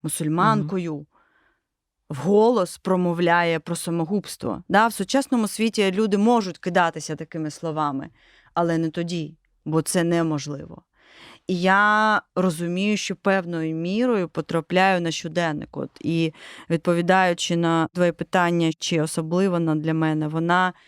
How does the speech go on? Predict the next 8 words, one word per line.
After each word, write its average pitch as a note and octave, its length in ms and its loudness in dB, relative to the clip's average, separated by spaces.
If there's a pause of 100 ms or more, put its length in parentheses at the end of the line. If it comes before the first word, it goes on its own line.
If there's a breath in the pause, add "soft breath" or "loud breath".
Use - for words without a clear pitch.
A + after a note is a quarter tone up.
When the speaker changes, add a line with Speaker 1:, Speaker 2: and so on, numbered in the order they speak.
(280 soft breath)
Speaker 1:
для E3+ 140 -2
мене F3+ 320 -4
є F3 220 -4
зараз E3 580 -4
особливою, F3 800 -4
бо D#3+ 180 -10
це F3 420 -4
буде, E3 500 -6